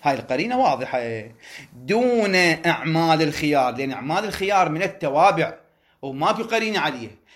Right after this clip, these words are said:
القرينة على إجراء المعاملة، زين، مو فقط مجرد إجراء الصيغة، لا، إجراء المعاملة، ومن ضمن إجراء المعاملة تسليم وتسلم. هذا التسليم والتسلم شنو قرينته؟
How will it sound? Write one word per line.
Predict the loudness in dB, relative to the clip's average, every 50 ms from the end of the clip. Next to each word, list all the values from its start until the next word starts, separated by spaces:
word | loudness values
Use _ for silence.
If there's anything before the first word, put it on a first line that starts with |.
| -18 _ -8
القرينة | -8 -6 -8 -4 0 2 2 2 2 0 -2 -2 -2 -2
على | -2 0 0 0 2 4 4 4 2 0 -4
إجراء | -6 -6 -4 -2 0 2 2 2 2 0 -6
المعاملة، | -8 -6 -6 -6 -6 -4 -4 -2 -2 0 -2 -2 -2 -4 -4 -4 -2 -2 -2 -2 -4 -4 -6 -8 -10 -16 _ _ _ _ _ _
زين، | -16 -6 -4 -4 -4 -4 -6 -12 -20 _ _ _ _ _ _ _ _ _
مو | -8 -4 -2 -2
فقط | 0 0 0 0
مجرد | 0 0 2 2 2 2 0
إجراء | -2 -4 0 0 2 2 2
الصيغة، | 0 -4 -6 -8 -4 -2
لا، | -2 -2
إجراء | 0 0 -2 -2 -2
المعاملة، | -4 -6 -6 -4 -4 -4 -2 -4 -6 -6 -8 -14 -20 _ _ _
ومن | -10 -8 -6 -4 -4 -4 -4
ضمن | -4 -2 -2 -2
إجراء | -2 0 2 2 2 2
المعاملة | 2 0 0 0 0 0 0 -2 -4
تسليم | -4 -4 -6 -8 -8 -8 -6 -4 -4
وتسلم. | -2 -2 0 0 0 0 0 -2 -4 -4 -6 -12 -20 _ _ _ _ _ _ _ _ _ _ 0
هذا | 0 2 2
التسليم | 2 0 -4 -4 -2 -4 -4
والتسلم | -4 -2 -4 -2 -2 -2 -2 -2 -2 -4
شنو | -4 -6 -6 -6 0
قرينته؟ | 0 0 0 2 0 -2 -4 -4 -8 -10 -10